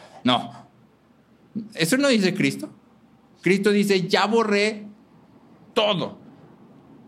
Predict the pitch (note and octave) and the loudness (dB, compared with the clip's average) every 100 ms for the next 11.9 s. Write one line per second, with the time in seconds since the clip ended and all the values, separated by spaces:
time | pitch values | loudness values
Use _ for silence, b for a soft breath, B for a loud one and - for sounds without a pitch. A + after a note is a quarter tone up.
0 | - - - A#3 C#4 A#3 E3 E3+ G#3+ G#3 | -20 -6 0 2 4 2 2 2 2 2
1 | A#3 B3 G#3+ C#4 C4 C4+ C#4 C#4 A#3+ A3 | 2 2 0 0 0 0 0 -2 0 2
2 | G#3+ G3 F#3 D#3 C#3+ C3+ C3+ C3 C3 A#2+ | 2 2 0 0 0 0 -2 -2 0 -2
3 | A2 - _ _ _ - B2 B2 B2 C#3 | -4 -14 _ _ _ -4 0 2 2 2
4 | C#3+ C3+ A#2+ A2+ - D#3 E3+ F3+ G3 F3+ | 0 -2 -2 -2 -4 0 2 2 2 2
5 | D#3 C#3+ D3+ D3+ D3 C#3 A#2+ - A#2 A2 | 2 2 2 0 0 0 -2 -2 -2 0
6 | G#2+ G#2 - G#2 G#2 G#2 - - _ - | -4 -8 -10 -10 -10 -10 -20 -20 _ -20
7 | - - - A2+ A2+ - - - F3 D3 | -20 -20 -16 -12 -12 -14 -18 -2 0 2
8 | G3+ G3+ C3 G#2 G#2 - - - - - | -2 -2 -2 -4 -6 -10 -20 -20 -20 -20
9 | - - - - - C#3 C#3+ D3 D#3+ E3 | -20 -20 -20 -10 -2 0 2 0 0 -2
10 | D3 C#3 C#3 C3+ C3 D3+ D#3+ D3 A#2+ C3+ | -2 0 0 -2 0 -2 -2 -4 -4 -6
11 | - - _ _ _ _ - C#3+ - | -10 -20 _ _ _ _ -6 -6 -6